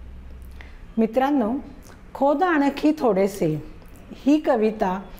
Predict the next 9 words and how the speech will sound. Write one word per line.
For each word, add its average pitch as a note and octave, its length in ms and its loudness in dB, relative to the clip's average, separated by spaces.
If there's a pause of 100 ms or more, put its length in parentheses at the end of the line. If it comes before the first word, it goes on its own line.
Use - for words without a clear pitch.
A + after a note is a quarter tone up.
(160)
यातून D#4+ 440 4
लेखिकेला C4 640 4
असं A#3+ 260 2
सुचवायचं G3 600 2
आहे D#3 220 -2 (640)
की D#4 80 6
तुम्ही, D4+ 540 4 (760)
अ, G#3+ 120 0
जिद्द, A3 440 4